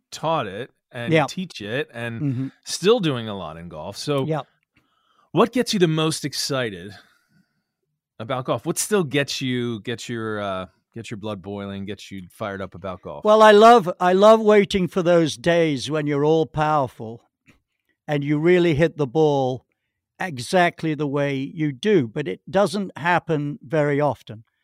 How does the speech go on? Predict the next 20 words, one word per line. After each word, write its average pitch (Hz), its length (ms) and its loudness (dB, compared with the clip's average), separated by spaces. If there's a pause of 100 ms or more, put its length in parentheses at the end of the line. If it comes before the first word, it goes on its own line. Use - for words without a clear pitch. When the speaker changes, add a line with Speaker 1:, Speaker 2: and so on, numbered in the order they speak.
(300)
Speaker 2:
I 151 220 0
would 160 220 -2
say 160 420 -2
the 139 140 -6
spacing 185 680 -2
in 165 140 -2
between 151 520 -4
is 139 140 -6
probably 143 380 -4
four 151 300 -2
or 143 60 -6
five 135 360 -8
days, 139 500 -10 (460)
but 185 120 0
when 202 240 4
it 208 180 -2
comes, 151 560 2
it's 147 220 -10
like, 135 340 -8
"Aha, 131 580 -2